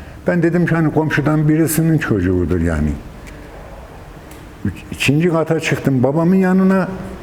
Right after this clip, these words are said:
Baktım babam günün odadan bir bayan çıktı. Ben dedim ki hani oradaki hastaların birinin hanımıdır diye. İçeriye termosu bıraktım. Babam dedi ki, "Oğlum, termosu koy."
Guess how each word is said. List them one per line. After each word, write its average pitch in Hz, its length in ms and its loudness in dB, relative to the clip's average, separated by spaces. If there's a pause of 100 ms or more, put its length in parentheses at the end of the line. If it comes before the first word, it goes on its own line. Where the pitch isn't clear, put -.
(460)
Baktım 165 320 0
babam 160 280 2
günün 156 240 4
odadan 165 460 2 (680)
bir 151 140 4
bayan 170 300 4
çıktı. 131 380 0 (1400)
Ben 165 160 4
dedim 185 200 2
ki 185 100 2
hani 170 120 2
oradaki 156 360 2
hastaların 156 580 2
birinin 180 400 4 (580)
hanımıdır 104 340 2
diye. 78 360 0 (1200)
İçeriye 151 440 2
termosu 160 540 2
bıraktım. 170 440 4
Babam 170 320 4
dedi 175 260 2
ki, 175 100 2
"Oğlum, 151 200 4
termosu 156 500 2
koy." 170 220 4